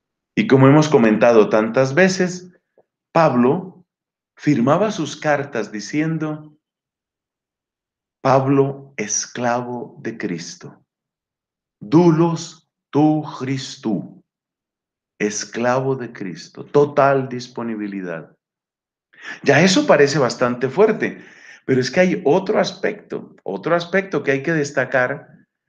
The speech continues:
que tal vez por el castellano un poquito difícil que ya tiene, se nos puede estar escapando, pero es impresionante. Ya ellos, dice aquí,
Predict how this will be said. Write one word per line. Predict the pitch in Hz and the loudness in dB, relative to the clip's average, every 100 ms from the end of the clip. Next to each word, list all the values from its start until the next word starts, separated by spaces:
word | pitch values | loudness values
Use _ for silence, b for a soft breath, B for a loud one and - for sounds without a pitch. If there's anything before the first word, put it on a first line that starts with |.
| _ - | _ 2
que | 143 | 2
tal | 139 175 | 4 2
vez | 185 233 | 4 2
por | - 214 | 2 0
el | 190 160 | 0 -2
castellano | 143 - 135 131 160 165 | -6 -4 -6 -2 -2 -2
un | 165 165 | -4 -4
poquito | 156 147 156 151 147 139 135 _ _ _ - - | -8 -6 -6 -2 -2 -2 -6 _ _ _ -20 -4
difícil | - 135 165 160 135 95 | -4 2 2 2 0 -2
que | 110 | -2
ya | 113 113 | -2 -2
tiene, | 117 101 104 110 - | -2 -2 -4 -8 -10
se | 101 | -8
nos | 95 92 | -8 -8
puede | 92 107 | -4 -4
estar | 147 180 | 0 0
escapando, | 185 185 165 - 180 160 98 b b b b b b | 0 -2 -2 2 0 0 -4 b b b b b b
pero | - 104 95 | -8 -4 0
es | 92 92 | -2 -2
impresionante. | 143 160 185 185 175 185 208 - 90 - _ _ _ _ _ _ _ b _ _ _ b | -6 -4 -6 -4 -2 0 -2 -4 -8 -10 _ _ _ _ _ _ _ b _ _ _ b
Ya | - 135 165 208 | -2 2 4 4
ellos, | 247 208 120 117 - - _ | 4 2 0 -2 -4 -18 _
dice | 120 127 127 | -10 -4 -2
aquí, | 104 - 95 85 - | -2 -4 -8 -8 -14